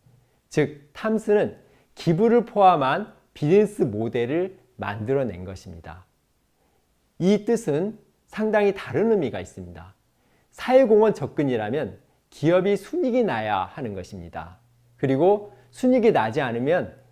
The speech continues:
이 사회공헌은 중단될 수도 있어요. 그렇지만 비즈니스 모델에 기부가 결합되어 있다면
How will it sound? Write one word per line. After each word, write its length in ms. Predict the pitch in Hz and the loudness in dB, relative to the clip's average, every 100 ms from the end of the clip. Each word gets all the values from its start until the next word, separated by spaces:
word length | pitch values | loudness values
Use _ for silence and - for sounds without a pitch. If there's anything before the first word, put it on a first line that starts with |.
| - | -8
이 140 | 139 147 | -2 -2
사회공헌은 680 | 165 190 180 151 143 170 | -2 -2 0 0 -2 -4
중단될 560 | 151 131 139 214 208 147 | -6 -6 -4 -2 -2 -2
수도 260 | - - 123 | -4 -10 -12
있어요. 420 | 85 - 82 80 _ _ _ _ _ _ _ | -12 -16 -16 -18 _ _ _ _ _ _ _
그렇지만 560 | - 156 156 147 147 - - _ _ | 0 0 0 -4 -4 -4 -14 _ _
비즈니스 440 | 156 180 240 233 | 0 4 4 4
모델에 500 | 233 117 127 156 185 | 0 2 0 2 2
기부가 500 | 170 - 135 165 202 | 2 -2 -4 0 0
결합되어 420 | - 127 139 143 117 | -2 -4 -4 -2 -6
있다면 460 | - 113 151 120 | -4 -4 -4 -6